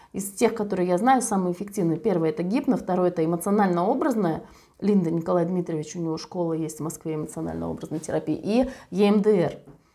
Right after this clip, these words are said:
Вот это три вещи, которые вот супер-мега эффективные для работы на результат. Так что вот меня периодически начинающие психологи спрашивают, что изучить. Вот,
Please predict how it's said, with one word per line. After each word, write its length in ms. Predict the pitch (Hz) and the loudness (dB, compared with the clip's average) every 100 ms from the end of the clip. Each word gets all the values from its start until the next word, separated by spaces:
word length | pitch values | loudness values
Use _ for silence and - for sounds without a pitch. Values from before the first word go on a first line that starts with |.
| _ | _
Вот 160 | 175 175 | -6 0
это 160 | 208 185 | 2 0
три 280 | 220 233 180 | 0 2 2
вещи, 380 | 180 311 - | 2 0 -2
которые 480 | - 160 - 208 247 | -4 -2 2 4 6
вот 260 | 196 190 - - | 2 -2 -10 -6
супер-мега 640 | 262 240 202 196 208 180 160 | -2 0 0 2 2 2 0
эффективные 580 | 175 - 262 320 269 175 | -2 -8 0 2 4 2
для 180 | 180 | 2
работы 340 | 175 175 262 226 | 2 2 2 2
на 260 | 165 202 | 4 4
результат. 600 | 208 208 180 175 165 160 - _ _ _ _ _ _ - - | 4 2 0 -2 -6 -8 -12 _ _ _ _ _ _ -16 -12
Так 140 | 165 | -12
что 160 | - 190 | -2 2
вот 160 | 185 | 2
меня 180 | 190 180 | 2 0
периодически 720 | 180 190 190 185 - - 165 - - - | 2 2 2 -2 -6 0 0 0 -12 -14
начинающие 560 | 185 196 202 190 190 196 | -8 0 4 2 0 -8
психологи 460 | - - 170 165 | -8 -2 -2 -2
спрашивают, 440 | 165 180 165 170 - | -2 -2 -2 -2 -6
что 240 | - 180 | -2 0
изучить. 500 | 170 190 - 320 - - - - - - - - _ _ _ | 0 -4 0 0 0 -12 -20 -20 -20 -18 -18 -20 _ _ _
Вот, 300 | 185 233 247 | 4 4 4